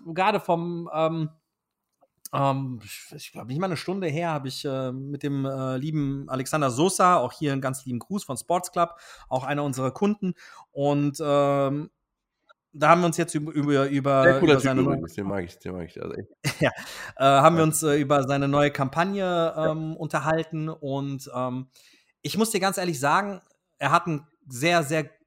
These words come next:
Speaker 1: gutes Pricing, also ein günstiges Pricing, ja. Und sein,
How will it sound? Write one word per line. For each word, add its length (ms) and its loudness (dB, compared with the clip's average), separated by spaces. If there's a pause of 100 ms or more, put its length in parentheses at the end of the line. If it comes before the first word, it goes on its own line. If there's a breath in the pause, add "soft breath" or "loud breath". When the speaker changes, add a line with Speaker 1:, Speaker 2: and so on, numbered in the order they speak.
(200)
Speaker 1:
gutes 380 -4
Pricing, 520 2
also 160 -2
ein 120 -2
günstiges 520 2
Pricing, 600 -8
ja. 280 -2 (420 loud breath)
Und 200 2
sein, 280 2